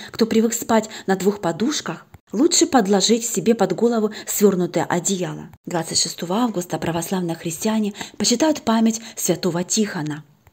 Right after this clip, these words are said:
Известно, что он был богословом в восемнадцатом веке. К тому же его считают одним из главных просветителей и церковных деятелей своего времени. Также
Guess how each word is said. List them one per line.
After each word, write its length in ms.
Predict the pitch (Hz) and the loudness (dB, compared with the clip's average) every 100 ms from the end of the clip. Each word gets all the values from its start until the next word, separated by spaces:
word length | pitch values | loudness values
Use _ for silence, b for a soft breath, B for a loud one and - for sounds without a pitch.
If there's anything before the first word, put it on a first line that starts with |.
| b b | b b
Известно, 420 | 202 277 370 254 | 4 4 4 2
что 200 | - 226 | 2 2
он 140 | 233 | 4
был 220 | 220 226 226 - | 4 2 0 0
богословом 680 | 190 190 180 220 247 214 208 B | 2 2 2 2 2 2 -2 B
в 60 | |
восемнадцатом 600 | 214 214 208 185 180 220 214 | -2 2 2 2 2 2 2
веке. 460 | 190 156 - 143 - _ - _ | 2 -2 -6 -12 -14 _ -20 _
К 80 | - | -4
тому 300 | 185 196 311 | 2 8 8
же 120 | 233 | 8
его 200 | 180 208 | 4 4
считают 440 | 247 220 220 226 226 B | 4 4 2 2 0 B
одним 280 | 214 233 285 | 4 6 8
из 80 | 220 | 6
главных 420 | 190 233 226 220 | 4 4 4 2
просветителей 760 | 196 196 180 185 262 196 160 160 B | -2 -2 -2 0 2 2 0 -4 B
и 80 | 240 | -2
церковных 540 | 226 208 294 294 254 185 | 2 2 6 6 6 6
деятелей 460 | 190 185 185 175 | 4 4 2 -2
своего 340 | 180 160 160 170 | -2 -2 -2 -2
времени. 560 | 170 170 156 151 151 - _ - _ B B | -4 -4 -2 -4 -6 -10 _ -20 _ B B
Также 420 | - 277 269 180 | 4 4 4 0